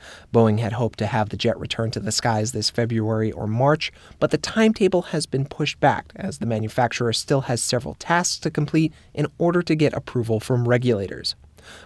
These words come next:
Boeing shares fell five and a half percent before trading was temporarily halted. The stock settled at around three hundred and thirteen dollars a share by the close of trading.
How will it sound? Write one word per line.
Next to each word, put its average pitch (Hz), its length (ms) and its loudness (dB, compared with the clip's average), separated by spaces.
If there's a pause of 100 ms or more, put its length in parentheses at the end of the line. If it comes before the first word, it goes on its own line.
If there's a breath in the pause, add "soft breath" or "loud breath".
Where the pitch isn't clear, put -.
Boeing 110 240 4
shares 107 320 0
fell 107 280 0
five 113 320 2
and 107 100 -2
a 110 40 -4
half 110 220 -2
percent 110 360 -2
before 120 260 -4
trading 127 420 0
was 117 120 -2
temporarily 107 800 0
halted. 156 580 0 (300 loud breath)
The - 80 -10
stock 202 420 4
settled 156 400 0
at 123 100 -2
around 117 360 2
three 127 180 0
hundred 123 380 -4
and 123 100 -6
thirteen 107 360 -4
dollars 98 360 0
a - 60 -8
share 143 320 2 (180 loud breath)
by 127 100 -2
the 131 80 0
close 131 440 2
of - 180 -8
trading. - 540 0